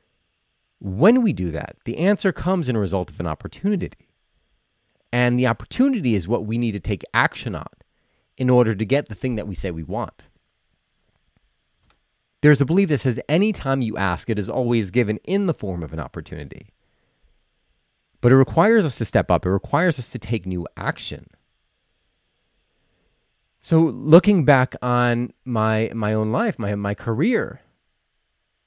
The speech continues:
were my actions supporting the result that I said that I want? And if the, how the call went was yes and no. <laughs> And the reason why I say no was because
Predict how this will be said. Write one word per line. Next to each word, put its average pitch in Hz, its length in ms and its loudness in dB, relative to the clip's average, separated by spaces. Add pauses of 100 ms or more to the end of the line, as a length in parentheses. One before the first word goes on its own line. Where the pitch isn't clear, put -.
(560)
were 160 340 4
my 233 220 2
actions 127 560 -2
supporting 190 800 2
the 110 100 2
result 104 460 0
that 131 100 -4
I 107 80 -2
said 98 220 -2
that 90 100 -4
I 92 80 2
want? 147 640 -4 (2000)
And 135 560 0
if - 200 -12
the, 131 200 2
how 143 160 2
the 139 100 -2
call 123 240 2
went 202 220 -2
was 107 400 0 (400)
yes 131 640 -4
and 113 300 2
no. 104 420 6 (400)
<laughs> 113 400 -6
And 143 140 2
the 143 80 4
reason 185 400 2
why 127 180 4
I 113 60 0
say 117 180 -2
no 143 300 0
was 123 180 0
because 110 540 -2